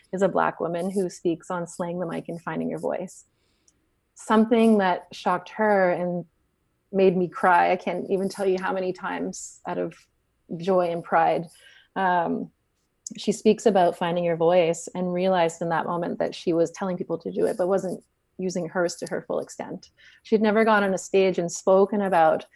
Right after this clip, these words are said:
how exhausting it can be to be a Black woman in the room and expected to explain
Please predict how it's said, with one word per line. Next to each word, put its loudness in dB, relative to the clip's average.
how 0
exhausting 0
it -4
can -4
be 2
to -2
be -6
a -4
Black 0
woman 0
in 0
the -4
room 2
and 0
expected 0
to 2
explain 0